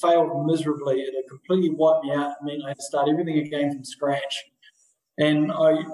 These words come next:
I took a long time to recover in the sense that it took me a couple of months just to even come out of my bedroom. You know, I was so depressed and, and just wanted to end it all again because I kept going back to, "Well, am I just that kid,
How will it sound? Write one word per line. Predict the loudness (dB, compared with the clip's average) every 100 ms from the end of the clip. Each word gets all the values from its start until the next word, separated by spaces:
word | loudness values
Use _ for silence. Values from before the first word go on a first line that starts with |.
| -16 -8
I | -6
took | 0 2
a |
long | 4 4 2
time | 2 0 2
to |
recover | 0 2 2 2
in | 0
the |
sense | 0 0 -2 0
that | 2 2
it | -2
took | -2 0
me | 2 2
a |
couple | 0 0 2
of |
months | 2 2 -2 -6 -12 -20 _ -4
just | -2 0
to | -2
even | -2
come | 0
out | 0 2
of |
my | 2
bedroom. | 2 2 0 0 -2 -14 _
You | -4
know, | -2
I | 0
was | 0 0 0
so | 2 4
depressed | 2 0 0 0 0 -6
and, | -2 0 0 -2
and | -2 0 2
just | 2 2
wanted | 0 0
to | 2 2
end | 2
it | 4
all | 4 4
again | 2 0 0
because | -2 0
I | 0
kept | 2 2 4
going | 2 2 4
back | 2 2
to, | -2 0
"Well, | 2
am | 2 2
I | 2
just | 2 0 2
that | 2 0 -2
kid, | 0 0